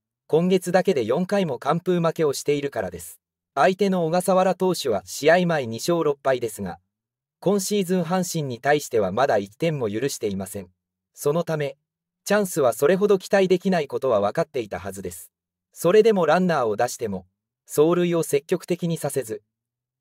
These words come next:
エンドランなどの動きも見られませんでした。その結果、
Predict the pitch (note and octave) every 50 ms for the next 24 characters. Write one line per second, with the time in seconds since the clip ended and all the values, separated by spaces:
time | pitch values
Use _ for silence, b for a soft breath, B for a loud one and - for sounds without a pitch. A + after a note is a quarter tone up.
0 | _ - D#3 F#3+ G3 F#3 G3+ G3 F#3+ F3 D#3 D3 C#3+ C3+ C3 A2+ G#2 G2+ G2+ B2
1 | C#3+ - - C3 A2+ F#2+ F#2+ G2+ B2+ C#3+ D3+ D#3 D#3 D#3 - E3+ D#3 C3 A2 G2
2 | - - - E2+ - _ _ _ _ _ _ _ _ _ _ _ _ _ _ _
3 | - - D3 D#3+ F3+ F3 - E3 - _ - C#3 C3 -